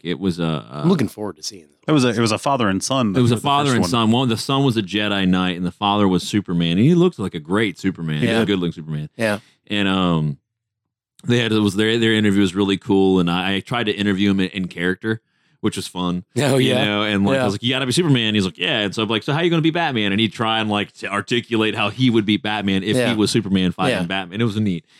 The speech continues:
Speaker 2: Yeah.
Speaker 1: And then, um, this little Jedi boy was, uh, he was <laughs> like, he was popping off about Batman. And I was like, "You can't say that 'cause your dad's here." And he's like, "Oh, it's cool. It's my dad. He'd win, or Jedi," you know, so that was neat.
Speaker 2: <laughs>
Speaker 1: And then actually, I think that
Speaker 2: Well, he does
Speaker 1: puts
Speaker 2: have a
Speaker 1: us
Speaker 2: Jedi in his corner.
Speaker 1: Right.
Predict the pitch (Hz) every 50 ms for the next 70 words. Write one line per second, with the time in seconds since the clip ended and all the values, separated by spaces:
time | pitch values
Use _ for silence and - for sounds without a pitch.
0 | - 165 151 131 113 101 107 113 107 101 104 104 98 95 92 90 87 82 82 90
1 | 87 117 104 98 85 87 101 95 92 92 90 82 92 90 90 90 90 90 95 90
2 | 98 90 87 85 90 85 85 82 82 82 87 101 98 90 82 90 98 98 - 104
3 | 117 - _ - - 139 151 156 - 170 180 139 151 131 - - 139 143 131 123
4 | - 110 104 101 101 98 101 95 104 98 85 - 95 92 90 76 87 85 87 90
5 | 90 95 _ _ _ _ _ - 113 113 113 143 156 - 262 269 202 - - 220
6 | 196 156 127 - 135 113 107 123 117 135 139 131 120 - - - 90 82 78 78
7 | - _ _ _ - 98 110 113 110 113 110 107 - 127 107 90 85 - - 107
8 | 90 87 - - 101 104 107 107 95 113 101 92 87 95 98 87 85 82 80 80
9 | 82 85 82 87 92 90 85 85 82 90 90 87 87 117 120 - 285 110 110 101
10 | - 302 202 170 170 - - - - - - _ - - - _ _ _ _ -
11 | 95 92 95 98 95 98 110 135 - - 98 87 - - 147 165 - 185 190 196
12 | 180 208 196 170 185 151 139 107 131 131 123 113 101 98 92 90 90 - - -
13 | 95 90 90 85 90 104 -